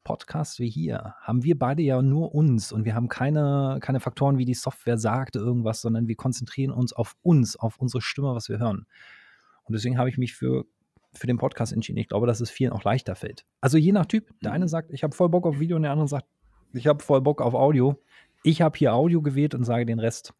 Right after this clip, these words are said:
Speaker 1: da, wo es dann wirklich spannend ist, wo ich wirklich, wirklich noch, noch Fragen habe, wo ich sage, da will ich jemanden mal aus der Reserve locken,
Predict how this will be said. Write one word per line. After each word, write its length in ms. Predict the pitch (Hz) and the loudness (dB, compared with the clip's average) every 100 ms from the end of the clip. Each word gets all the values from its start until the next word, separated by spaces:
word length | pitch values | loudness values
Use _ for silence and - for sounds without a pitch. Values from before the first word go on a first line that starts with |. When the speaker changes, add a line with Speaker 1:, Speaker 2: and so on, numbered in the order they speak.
| _ _ | _ _
Speaker 1:
da, 240 | 120 139 139 | 2 4 4
wo 100 | 139 | 2
es 100 | - | 4
dann 180 | 123 123 | 2 2
wirklich 280 | 143 127 | 0 -2
spannend 320 | - - 131 139 | -2 0 2 2
ist, 140 | 127 | 0
wo 100 | 131 | 2
ich 160 | 139 131 | 2 0
wirklich, 300 | 127 131 117 | 0 0 0
wirklich 300 | 131 127 - | -2 -2 0
noch, 200 | 123 - - | -2 -2 -2
noch 180 | 120 | -2
Fragen 380 | - - 113 135 | -2 0 2 2
habe, 240 | 127 127 120 | 2 2 -2
wo 40 | |
ich 80 | 117 | 0
sage, 240 | 120 120 - - - - - - _ _ _ - | 2 0 -4 -18 -20 -20 -20 -20 _ _ _ -4
da 140 | 117 | 2
will 60 | 147 | 2
ich 100 | 151 | 4
jemanden 260 | 151 143 127 | 4 4 2
mal 60 | |
aus 120 | 117 | 0
der 100 | 127 | 0
Reserve 340 | 113 104 120 127 | 0 2 2 2
locken, 360 | 98 - 160 | 0 0 0